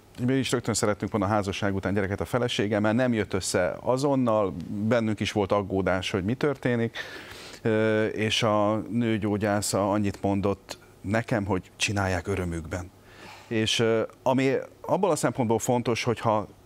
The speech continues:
egyfajta feszültség, nyomás lekerül az emberről, akkor nyilván a természetes, ö, megfoganásnak a lehetősége is nő. A meddőségi kezeléseknél is megfigyelhető az, hogyha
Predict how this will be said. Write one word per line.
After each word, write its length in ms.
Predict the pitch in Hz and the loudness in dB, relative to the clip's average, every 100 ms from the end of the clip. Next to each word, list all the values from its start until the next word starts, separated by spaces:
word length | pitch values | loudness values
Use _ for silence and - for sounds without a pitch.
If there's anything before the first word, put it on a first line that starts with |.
| - - - | -20 -8 -2
egyfajta 380 | 139 - 120 | 0 0 0
feszültség, 600 | 120 139 - 123 113 117 | 0 -2 0 0 2 0
nyomás 320 | 110 120 110 - | 2 2 2 2
lekerül 380 | 120 - 117 | 0 0 0
az 120 | 110 104 | 0 2
emberről, 760 | 104 104 104 107 120 123 143 - - - - - | 2 2 4 2 2 2 0 -4 -18 -18 -14 -2
akkor 280 | 131 - | -2 0
nyilván 220 | 120 131 113 | 0 2 2
a 40 | |
természetes, 720 | - 113 107 104 113 98 - | 2 2 2 -2 0 0 2
ö, 380 | 110 107 107 110 85 113 113 101 90 98 123 123 117 | 2 4 4 2 -2 -2 -2 0 -2 -4 -6 -2 0
megfoganásnak 720 | 117 107 113 104 98 98 107 | 2 0 0 0 2 0 0
a 60 | 107 | 0
lehetősége 760 | 101 104 - 98 - 101 95 80 | 2 0 0 -2 0 0 2 0
is 200 | 104 - | -2 0
nő. 220 | 104 95 - - - | 0 -2 -6 -18 -6
A 140 | 98 | 0
meddőségi 580 | 107 170 185 151 - 117 | 2 2 2 0 0 0
kezeléseknél 720 | 127 104 107 110 - 170 190 | 0 0 2 2 0 -2 -2
is 140 | 185 | -2
megfigyelhető 840 | - 185 - 185 170 165 - 113 - | -2 -2 -2 0 2 0 0 0 0
az, 320 | 92 101 - | 0 0 -2
hogyha 580 | - - 107 - 107 92 | -2 0 -2 2 2 2